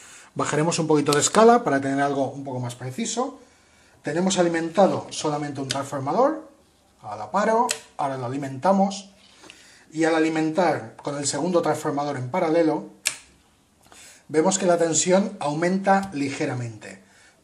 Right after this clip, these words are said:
Por la suma de las dos tensiones en paralelo,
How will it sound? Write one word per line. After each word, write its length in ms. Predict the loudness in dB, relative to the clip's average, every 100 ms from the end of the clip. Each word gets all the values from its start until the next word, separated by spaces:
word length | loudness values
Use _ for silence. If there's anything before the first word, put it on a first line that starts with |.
| 0
Por 180 | 0 2
la 140 | 0
suma 320 | 0 2 0
de 80 | -2
las 160 | -6 -6
dos 160 | -6
tensiones 480 | -6 -4 -2 -2 -2
en 100 | -6
paralelo, 500 | -4 -2 0 0 -2